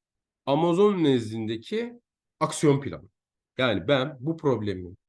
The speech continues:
fark ettim ve bu program karşısında şunu yaptım, e, gibi bir detayı içeriyor. Şimdi bu belgeleri nereden alacaksınız? Bu belgeleri ben arkadaşlar Google Drive'a yükledim,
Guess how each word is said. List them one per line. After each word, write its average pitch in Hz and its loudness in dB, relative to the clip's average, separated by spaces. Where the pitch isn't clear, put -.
fark 160 0
ettim 202 -8
ve 165 -6
bu 170 -8
program 131 -2
karşısında 107 -10
şunu 160 -4
yaptım, 196 0
e, 110 0
gibi 120 -2
bir 196 -6
detayı 139 2
içeriyor. 69 -10
Şimdi 160 -6
bu 190 -2
belgeleri 202 0
nereden 202 2
alacaksınız? 107 -2
Bu 170 -2
belgeleri 180 2
ben 190 0
arkadaşlar 165 -2
Google 151 2
Drive'a 151 0
yükledim, 127 -2